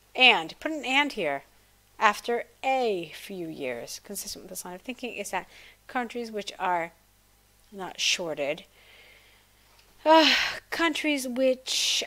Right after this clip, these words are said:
um, do not have ample natural resources would have been better,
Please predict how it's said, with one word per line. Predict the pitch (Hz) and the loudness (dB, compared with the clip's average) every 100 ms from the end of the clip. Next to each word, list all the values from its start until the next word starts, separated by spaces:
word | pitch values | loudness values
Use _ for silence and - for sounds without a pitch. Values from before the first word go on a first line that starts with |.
| - | 2
um, | 240 226 226 220 220 220 214 - - - 202 | 4 6 4 2 0 -4 -6 -8 -14 -14 -8
do | 233 | -4
not | 233 233 - | 0 -2 -2
have | - - 233 247 262 214 190 - - | -6 2 4 4 2 0 -4 -16 -10
ample | 220 247 370 - 180 139 - | 0 0 0 -2 -2 -2 -8
natural | 190 170 - 170 156 | -8 -8 -8 -12 -10
resources | 156 156 160 156 151 | -6 -6 -8 -10 -10
would | 170 156 | -10 -10
have | |
been | 151 147 | -10 -6
better, | 143 156 | -4 -4